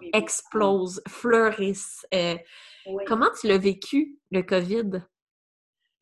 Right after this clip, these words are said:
Speaker 2: sais, le confinement, là.
Speaker 1: Ben, moi, je l'ai tellement bien <laughs> vécu.
Speaker 2: Puis c'est parfait, faut le dire, parce que des expériences
Speaker 1: Oui.
Speaker 2: extrêmement positives, tu sais.
Speaker 1: Ben, tu sais, moi, je suis une personne, euh, qui adore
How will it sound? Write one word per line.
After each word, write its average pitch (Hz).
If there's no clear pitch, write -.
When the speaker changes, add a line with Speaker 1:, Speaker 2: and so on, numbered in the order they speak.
Speaker 2:
sais, -
le 220
confinement, 196
là. 175
Speaker 1:
Ben, 233
moi, 233
je 277
l'ai 370
tellement 196
bien 233
<laughs> 247
vécu. -
Speaker 2:
Puis 269
c'est 349
parfait, 403
faut 269
le 247
dire, 339
parce 247
que 262
des 269
expériences 269
Speaker 1:
Oui. 277
Speaker 2:
extrêmement 240
positives, 262
tu -
sais. 359
Speaker 1:
Ben, 226
tu -
sais, 427
moi, 269
je -
suis 214
une 175
personne, 302
euh, 156
qui -
adore 196